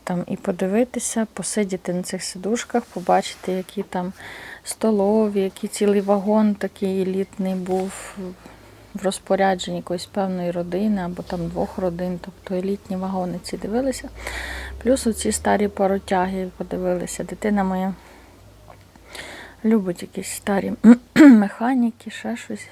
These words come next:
А якби був музей літаків, то взагалі би було супер.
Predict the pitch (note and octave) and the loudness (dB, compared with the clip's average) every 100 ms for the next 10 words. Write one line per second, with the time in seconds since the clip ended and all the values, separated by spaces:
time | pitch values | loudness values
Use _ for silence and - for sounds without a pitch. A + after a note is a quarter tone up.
0 | - - G#3 G3 G#3 G3+ F#3+ F#3 G3 G#3 | -14 -2 0 2 4 6 6 4 4 2
1 | G3 - - G3 F#3+ G3+ G3 F#3+ G3+ G3 | 2 -6 -4 -2 0 2 2 -2 -6 -2
2 | A3 G3+ G3 F#3+ F#3+ F#3+ F#3 G3 F#3+ G3+ | -2 -2 -6 -4 -4 -4 -6 -6 -8 -8
3 | G3 G3+ - G#3 A#3 | -8 -8 -8 -10 -12